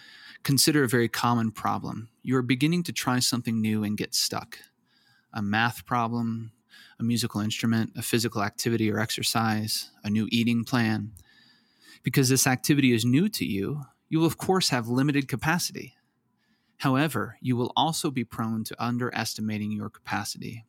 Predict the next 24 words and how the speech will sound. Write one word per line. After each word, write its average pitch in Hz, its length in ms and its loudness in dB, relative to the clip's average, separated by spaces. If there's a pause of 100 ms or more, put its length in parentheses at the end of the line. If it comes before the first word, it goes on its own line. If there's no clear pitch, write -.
(840)
As 117 200 -2
a 123 80 0
result, 147 560 -2 (220)
when 120 180 2
you 117 100 2
encounter 117 480 -2
a 175 80 -2
mistake, 127 580 -4 (160)
you 131 240 2
may 135 560 0 (240)
instead 131 640 0
label 117 480 2
it 110 140 -2
a 117 80 -8
failure. - 800 -2 (1200)
Your 127 140 2
body 117 260 4
will 123 140 4
respond 110 560 0
to 117 80 -2
this 117 200 -2
attribution 117 640 0
with 107 200 -2
despair 113 640 -2